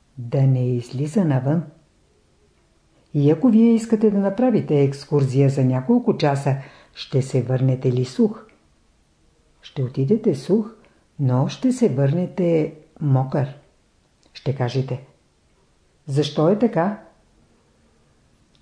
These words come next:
Някой пита: „Защо е така?“ Никога не питай:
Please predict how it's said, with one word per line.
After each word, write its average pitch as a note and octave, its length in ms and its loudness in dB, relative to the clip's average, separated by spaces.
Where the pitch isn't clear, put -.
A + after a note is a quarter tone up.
Някой C3+ 420 0
пита: C3+ 300 -2
„Защо C3+ 680 -2
е C4 180 0
така?“ C#3+ 420 -2
Никога C#3+ 640 4
не A#3+ 220 4
питай: F#3+ 640 2